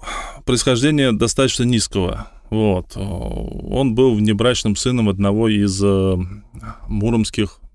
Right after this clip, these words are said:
мещан. Жил в Муроме, да, по наступлению юношеских лет его пристроил к себе, э, один из нижегородских купцов, державших торг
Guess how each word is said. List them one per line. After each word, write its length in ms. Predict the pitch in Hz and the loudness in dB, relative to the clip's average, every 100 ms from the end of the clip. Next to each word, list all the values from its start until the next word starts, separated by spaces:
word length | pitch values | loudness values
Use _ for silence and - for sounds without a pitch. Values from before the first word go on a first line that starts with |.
| _ - | _ -2
мещан. 480 | 107 - 98 82 - - - - - - - - | 0 0 -2 -2 -6 -16 -20 -20 -20 -20 -18 -8
Жил 280 | 104 175 | 2 4
в 40 | 120 | 4
Муроме, 540 | 110 147 135 127 110 90 | 4 4 4 4 2 0
да, 340 | 107 123 123 98 - | 0 2 2 -2 0
по 500 | 123 127 123 110 101 104 - - - | 2 4 4 2 0 -6 -18 -20 -4
наступлению 640 | 107 - 131 123 117 113 | -2 0 0 2 2 4
юношеских 560 | 113 113 107 - 120 - | 2 0 -2 -4 -4 2
лет 320 | 147 165 - - _ - - - - | 2 2 -4 -20 _ -20 -20 -20 -4
его 300 | 107 123 143 | 0 2 2
пристроил 500 | 110 101 - 135 113 | 0 -2 2 2 2
к 40 | |
себе, 420 | - 101 123 127 95 - | -2 0 2 2 -2 -8
э, 320 | - 95 95 | -4 0 2
один 200 | 98 131 | 2 2
из 120 | 110 | 2
нижегородских 580 | 104 104 113 117 104 - | 0 0 2 2 0 -4
купцов, 460 | - - - 131 - - - | -8 -4 0 0 0 -12 -8
державших 600 | 107 107 107 107 - 104 | -2 0 0 0 -2 -8
торг 400 | - 120 127 - | -2 0 -2 -8